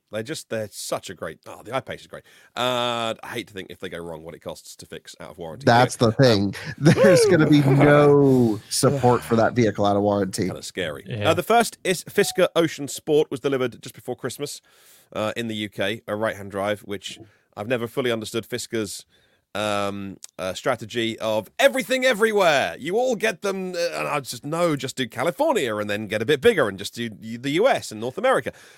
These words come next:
Speaker 1: However, um, a friend of mine, close friend actually, had a, an order in for a very long time since they launched, actually, and he ended up spending some holiday time just before Christmas in the U S,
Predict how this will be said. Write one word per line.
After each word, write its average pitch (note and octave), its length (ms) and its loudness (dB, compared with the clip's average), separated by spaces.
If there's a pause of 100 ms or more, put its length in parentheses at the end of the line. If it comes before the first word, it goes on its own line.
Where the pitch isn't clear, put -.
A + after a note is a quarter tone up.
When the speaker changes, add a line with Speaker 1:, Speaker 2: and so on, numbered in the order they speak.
(120)
Speaker 1:
However, D#2 340 -10 (160)
um, F#2 340 -2 (240)
a A2 80 -4
friend F#3 240 0
of C3 60 -2
mine, C3+ 180 0
close G3 240 2
friend A2+ 240 0
actually, G2+ 320 -2
had A#2+ 140 0
a, A2 200 0
an G2+ 280 -2
order A#2+ 320 4
in F2 260 -6
for F#2 500 -2
a F2 300 -6
very A2 540 0
long F#2 240 -6
time F2+ 320 -6
since A#2+ 180 -10
they - 100 -4
launched, - 320 -6 (280)
actually, F#2+ 420 -6
and G#2+ 100 -4
he C3+ 120 0
ended B2 200 0
up A#2 140 -2
spending A2 500 -4
some - 180 -12
holiday A#2 260 -2
time A2 360 -4
just - 140 -14
before A2 400 -4 (680)
Christmas F#3+ 380 0
in E3+ 80 -2
the D3+ 80 -2
U E3 140 2
S, - 360 0